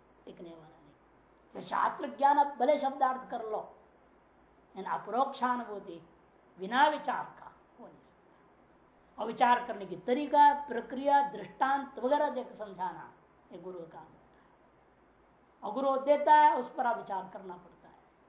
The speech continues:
एकांत करके चिंतन करेंगे तब अनुभूति होती है। इसलिए यहाँ पर कहते, देखो, पूर्व पक्ष बड़ा सुंदर प्रश्न यहाँ डाला,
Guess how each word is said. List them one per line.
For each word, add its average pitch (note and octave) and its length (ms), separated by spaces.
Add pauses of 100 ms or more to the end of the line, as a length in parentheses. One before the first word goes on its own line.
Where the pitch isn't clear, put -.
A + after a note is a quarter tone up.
(220)
एकांत G3 380
करके E3+ 200
चिंतन G3+ 420
करेंगे E3+ 380 (200)
तब F#3+ 120
अनुभूति F3+ 400
होती - 0
है। - 720
इसलिए A#3 180
यहाँ A3+ 140
पर G#3+ 100
कहते, G3+ 300
देखो, F3+ 520
पूर्व A#3+ 300
पक्ष B3 160
बड़ा B3+ 220
सुंदर B3 220
प्रश्न - 260
यहाँ F#3+ 140
डाला, E3+ 420